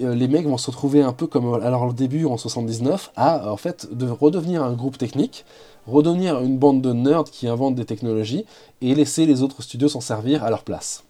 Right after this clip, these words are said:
Ce qui me ferait un peu mal parce que, vu l'A D N de, du studio, à faire, euh, vraiment avancer énormément de choses, à faire, euh, progresser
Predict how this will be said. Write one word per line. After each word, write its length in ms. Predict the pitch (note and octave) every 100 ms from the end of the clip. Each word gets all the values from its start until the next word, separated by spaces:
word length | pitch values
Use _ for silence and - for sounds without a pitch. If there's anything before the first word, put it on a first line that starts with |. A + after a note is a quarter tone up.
| _
Ce 160 | - -
qui 140 | - A2+
me 60 |
ferait 180 | - C#3+
un 80 | C3
peu 120 | D3
mal 220 | D#3 E3+
parce 160 | B2 -
que, 180 | A#2+ A2 - - - -
vu 180 | A2+ D#3
l'A 140 | D#3
D 180 | C#3 C#3+
N 280 | D3 C#3 G#2 - _ _ _
de, 720 | A#2+ B2 B2 A#2 A2+ A2+ A2 A2
du 60 |
studio, 640 | A2 - B2 B2 C#3 D3 C#3
à 160 | A2+
faire, 320 | A2 - C3 A2+
euh, 220 | G2+ G2
vraiment 360 | G2 A#2+ B2+
avancer 380 | A#2+ A#2+ A#2 B2+
énormément 520 | A#2+ A2 G#2+ A2 A2
de 60 | G#2+
choses, 320 | - B2+ A#2
à 80 | F#2+
faire, 280 | - A#2+ G#2
euh, 80 | F#2+ - - - _ -
progresser 840 | - C3+ C3 C3 - C#3 C3+